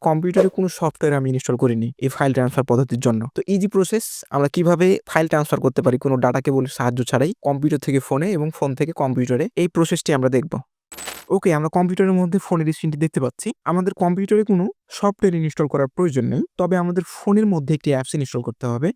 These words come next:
আমি ফোন থেকে প্লে স্টোরে চলে যাচ্ছি এবং প্লে স্টোরে গিয়ে সার্চ করব এফটিপি সার্ভার লিখে। ওকে, এফটিপি সার্ভার লিখে সার্চ করার পরে প্রথমেই আপনি একটি অ্যাপস দেখতে পাবেন,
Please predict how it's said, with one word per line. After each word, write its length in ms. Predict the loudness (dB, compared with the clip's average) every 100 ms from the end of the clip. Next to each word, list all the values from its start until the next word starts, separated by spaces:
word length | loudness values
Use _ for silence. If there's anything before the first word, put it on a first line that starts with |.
| -2
আমি 100 | -2 0
ফোন 140 | 2 2
থেকে 140 | 2 -2 2
প্লে 100 | 0
স্টোরে 200 | 2 0 0
চলে 120 | 0 -2
যাচ্ছি 260 | -4 -8 -8 -10 _ 0
এবং 100 | 0 2
প্লে 100 | -2
স্টোরে 180 | 2 0 2
গিয়ে 100 | 0
সার্চ 180 | 0 -2 0
করব 160 | 0 2 0 -2 0 2
এফটিপি 520 | 0 _ -2 2 2 2 _ -6
সার্ভার 300 | 0 4 4 2
লিখে। 220 | -2 -6 -10 _ _ _ _ _ -6
ওকে, 180 | -4 -4 _ -2
এফটিপি 280 | 0 0 0
সার্ভার 200 | 0 0
লিখে 120 | 0 0
সার্চ 140 | 0 2
করার 180 | 0 2
পরে 160 | 0 0 -4 -6
প্রথমেই 320 | -4 0 0 0
আপনি 100 | -2 0
একটি 100 | 2
অ্যাপস 200 | 0 -2 -6 -4
দেখতে 180 | -4 -2
পাবেন, 200 | -2 -2